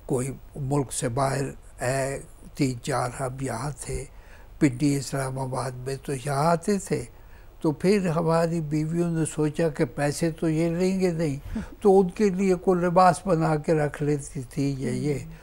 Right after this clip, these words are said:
Speaker 1: अगर किसी ने कुछ ज़बरदस्ती जेब में डाला तो दूसरे के घर में गए और दे आए।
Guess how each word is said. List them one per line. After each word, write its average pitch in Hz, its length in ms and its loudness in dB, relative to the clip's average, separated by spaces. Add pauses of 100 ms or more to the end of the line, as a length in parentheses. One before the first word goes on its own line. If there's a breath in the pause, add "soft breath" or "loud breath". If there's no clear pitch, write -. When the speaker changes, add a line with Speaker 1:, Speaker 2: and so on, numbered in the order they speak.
(240 loud breath)
Speaker 1:
अगर 143 280 0
किसी 151 360 -2
ने 143 160 -2
कुछ - 380 -10 (840)
ज़बरदस्ती 139 720 -2
जेब 175 320 2
में 175 120 0
डाला 156 420 2 (320 loud breath)
तो 143 100 0
दूसरे 147 460 0
के 143 160 -6
घर 127 300 -4
में 131 220 -4
गए 123 260 -4
और 117 200 -4
दे 110 240 -4
आए। - 260 -10